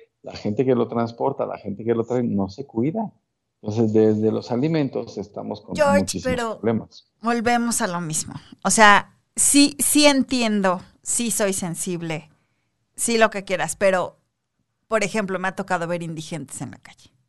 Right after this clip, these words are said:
Speaker 2: y traen su
Speaker 1: Claro.
Speaker 2: cubrebocas que no les cubre nada. O sea, es
Speaker 1: Claro.
Speaker 2: un desechable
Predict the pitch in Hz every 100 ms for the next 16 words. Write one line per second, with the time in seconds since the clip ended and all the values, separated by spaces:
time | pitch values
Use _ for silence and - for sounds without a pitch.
0 | _ _ _ _ - 196 202 196 190 202
1 | 175 185 175 165 165 165 214 - - _
2 | _ _ _ _ _ _ _ _ _ _
3 | _ _ _ _ _ _ _ _ _ 156
4 | 147 135 139 - 147 147 160 151 - -
5 | _ _ _ _ 165 156 165 160 143 -
6 | - - 208 190 220 214 196 180 - 220
7 | 226 233 240 254